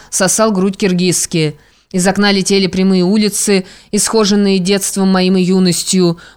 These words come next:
Пушкинская тянулась к вокзалу, Малоарнаутская вдавалась в парк у моря. Я вырос на этих улицах. Теперь наступил черёд Карла Янкеля,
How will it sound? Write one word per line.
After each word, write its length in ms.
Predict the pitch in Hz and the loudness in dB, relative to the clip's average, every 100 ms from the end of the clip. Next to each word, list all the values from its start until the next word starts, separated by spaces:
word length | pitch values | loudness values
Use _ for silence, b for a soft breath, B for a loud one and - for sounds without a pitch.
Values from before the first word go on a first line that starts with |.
| - | -2
Пушкинская 580 | 254 - 214 190 190 | -2 0 -2 0 -2
тянулась 400 | 180 185 185 180 | 0 0 0 0
к 80 | - | -2
вокзалу, 680 | 170 170 160 208 214 202 190 B B | -2 0 2 2 4 2 -2 B B
Малоарнаутская 960 | 196 208 202 196 196 190 214 - 214 180 | 0 2 4 2 2 2 0 -2 0 0
вдавалась 480 | 175 175 185 202 - | 2 2 2 0 -4
в 100 | - | 0
парк 300 | 185 185 - | 0 0 0
у 80 | |
моря. 540 | 185 165 160 156 147 156 b b | 2 2 2 2 -2 -6 b b
Я 140 | 196 214 | 0 2
вырос 300 | 233 220 - | 2 0 0
на 60 | |
этих 320 | 202 196 185 | 0 -2 -4
улицах. 580 | 233 233 196 - 185 160 B B | 0 0 0 0 -2 -4 B B
Теперь 300 | - 196 247 | -6 -2 0
наступил 420 | 240 214 202 226 208 | 0 0 -2 -2 0
черёд 380 | 214 196 202 | 0 0 0
Карла 280 | - 233 233 | 0 2 2
Янкеля, 680 | 196 180 180 170 175 170 160 | 2 2 0 0 0 0 -2